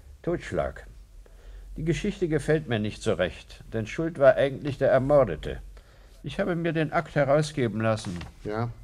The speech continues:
Speaker 1: Der gute Jens Olsen wurde in Abwesenheit zu achtzehn Monaten Zuchthaus verurteilt, obwohl alle Zeugen zu seinen Gunsten aussagten. Das Schuldig der Geschworenen kam erst nach vierstündiger Beratung mit knapper Mehrheit zustande.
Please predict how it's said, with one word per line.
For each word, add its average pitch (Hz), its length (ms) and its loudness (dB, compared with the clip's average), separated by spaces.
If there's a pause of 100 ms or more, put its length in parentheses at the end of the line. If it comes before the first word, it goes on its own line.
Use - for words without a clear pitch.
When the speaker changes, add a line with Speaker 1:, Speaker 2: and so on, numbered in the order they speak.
(140)
Speaker 1:
Der 147 180 2
gute 226 300 -4
Jens 220 380 0
Olsen 127 440 4
wurde 139 220 0
in 156 160 0
Abwesenheit 190 720 0
zu - 160 0
achtzehn 165 440 0
Monaten 170 380 2
Zuchthaus 156 480 2
verurteilt, 85 680 -2
obwohl 107 380 -2
alle 139 240 0
Zeugen 147 420 0
zu 160 120 -4
seinen 139 260 -2
Gunsten 151 400 -4
aussagten. 73 800 -6 (680)
Das 127 160 -2
Schuldig 185 420 0
der 170 120 0
Geschworenen 151 580 2
kam 147 220 2
erst 147 240 0
nach 143 160 0
vierstündiger 143 600 -4
Beratung 135 540 4
mit 139 180 -4
knapper 135 320 0
Mehrheit 123 380 2
zustande. 85 600 -6